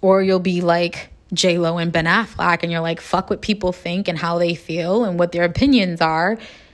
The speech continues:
We don't need an audience. It's about you and me." Regardless, everybody's coming into union.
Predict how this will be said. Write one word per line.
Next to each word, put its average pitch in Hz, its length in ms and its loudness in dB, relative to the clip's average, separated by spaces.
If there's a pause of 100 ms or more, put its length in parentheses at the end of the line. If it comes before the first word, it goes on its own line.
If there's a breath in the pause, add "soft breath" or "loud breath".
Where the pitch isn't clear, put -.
(220 loud breath)
We 180 100 4
don't 233 220 6
need 262 160 4
an 247 80 6
audience. 180 760 -2 (400 soft breath)
It's 202 160 2
about 196 280 2
you 185 140 0
and 220 120 4
me." 285 400 0 (4000)
Regardless, 214 840 0
everybody's 208 500 2
coming 190 300 -6
into 180 300 -6
union. 180 540 -10